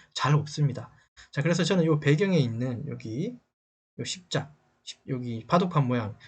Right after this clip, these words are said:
요 모양 사실 그리드라 부릅니다. 캐드에서는 요 그리드를 끄겠습니다. 끌려면 요 마찬가지요. 요 하단에 요거 보이시나요? 요 부분, 요 부분 그리드, 요 그리드라고 하는 부분이 있거든요. 자, 여기 요 그리드,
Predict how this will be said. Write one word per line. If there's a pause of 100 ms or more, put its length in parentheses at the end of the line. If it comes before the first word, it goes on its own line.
(100)
요
모양
사실
그리드라
부릅니다.
캐드에서는
요
그리드를
끄겠습니다. (280)
끌려면
요
마찬가지요. (360)
요
하단에
요거
보이시나요? (360)
요
부분, (520)
요
부분
그리드,
요
그리드라고
하는
부분이
있거든요. (680)
자,
여기 (180)
요
그리드,